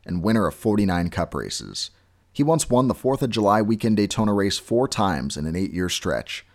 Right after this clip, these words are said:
And on the other side of that, Tony was never able to cross the finish line first in the Daytona five hundred, ultimately the only major accomplishment that Tony fell short of in his illustrious nascar career.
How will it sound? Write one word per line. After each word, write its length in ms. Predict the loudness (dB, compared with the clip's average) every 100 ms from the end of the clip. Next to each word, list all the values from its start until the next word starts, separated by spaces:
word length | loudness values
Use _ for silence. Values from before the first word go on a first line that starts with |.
| _ _ _ _ -4
And 80 |
on 100 | -2
the 100 | 0
other 200 | 2 2
side 200 | 4 4
of 60 | 4
that, 260 | 2 0 -6 _ _ -4
Tony 240 | 0 0
was 140 | 0 2
never 280 | 4 4 4
able 220 | 2 0
to 40 |
cross 300 | 2 2 2
the 80 | -2
finish 320 | -2 0 0
line 220 | -2 -2
first 500 | -4 -2 0 -2 -6 -4
in 100 | -2
the 80 | 0
Daytona 400 | 0 -2 -4 -2
five 260 | -2 -2
hundred, 400 | 0 0 0 -4 -10 _ _ _ _ _ 0
ultimately 460 | 0 2 2 2
the 160 | 0 -2 -2
only 260 | 0 2
major 300 | 4 4 2
accomplishment 720 | 0 0 -2 -2 -4 -4 -4
that 100 | -6
Tony 240 | -4 -2 -2
fell 220 | -2 -4
short 280 | -2 0 0
of 240 | 0 -4 -6
in 60 |
his 120 | -4 -2
illustrious 600 | 0 0 0 -2 -2 -4
nascar 500 | -4 -4 -4 -6 -6
career. 460 | -8 -8 -8 -14